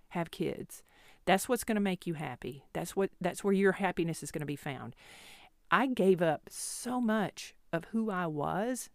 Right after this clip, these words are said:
as an individual in order to make that one pre-programmed facet of my life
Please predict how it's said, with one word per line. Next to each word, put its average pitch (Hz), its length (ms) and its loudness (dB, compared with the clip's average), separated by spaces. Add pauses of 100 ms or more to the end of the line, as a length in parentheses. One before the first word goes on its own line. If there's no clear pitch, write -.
as 160 160 -2
an 165 100 -2
individual 170 680 0 (600)
in 185 140 4
order 185 240 6
to - 160 -4
make 175 400 0
that 180 220 -2
one 190 540 2 (380)
pre-programmed 190 840 0
facet 175 460 -2
of 160 100 -4
my 160 120 -4
life 160 380 -4